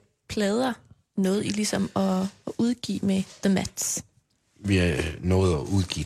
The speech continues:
Speaker 2: to plader. Og så kan jeg så, som det sidste, jeg siger her i dag, <clears throat> sige, at efterfølgende blev min frue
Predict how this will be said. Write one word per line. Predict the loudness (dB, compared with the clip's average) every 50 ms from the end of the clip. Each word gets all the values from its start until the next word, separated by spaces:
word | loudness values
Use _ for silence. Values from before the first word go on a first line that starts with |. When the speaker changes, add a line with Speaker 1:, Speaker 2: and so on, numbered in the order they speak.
| -4
Speaker 2:
to | -4 0 0 0 0 -2 -6
plader. | -4 -2 0 0 0 0 -2 -6 -10 -16 _ _ _ _ _ _ _ _ _ _ _ -8 -8 -8 -8 -10 -20 _ _ _ _ -6
Og | -4
så | 0 2 2 2 2 0 0
kan | 0 2
jeg | 2 2 0
så, | 0 0 0 0
som | 0 -2 -4 -4 -4 -4 -6 -8 -10 -16 -20 -20 -20 -20 -20 -20 _ _ _ _ _ _ -20 _ -20 _ -20 _ -20 -20 _ -8
det | -6 -6
sidste, | 0 0 0 0 0 -2 -4 -4 -4 -10 -16 _ -6 -4
jeg | -4 -2
siger | 0 0 0 0 0 0
her | -2 -2 -2
i | -2
dag, | -2 -2 -2 -2 -2 -4 -12 -20 -20 -20 -16 -12
<clears throat> | -4 0 2 2 4 4 2 0 0 -4 -10 -12 -14 -16 -18 _
sige, | -2 2 4 6 6 6
at | 4
efterfølgende | 2 2 0 0 0 -2 -2 0 0 0 2 2 -2 -4 -6 -8 -10 -12 -18 -14 -2
blev | 0 2 2 2 0 -2 -4 -10 -16 -20 _ _ _ -20 -20 -20 _ _ -20 _ 0 4
min | 4 4 4 4
frue | 0 -4 0 2 2 2 4 4 4 4 4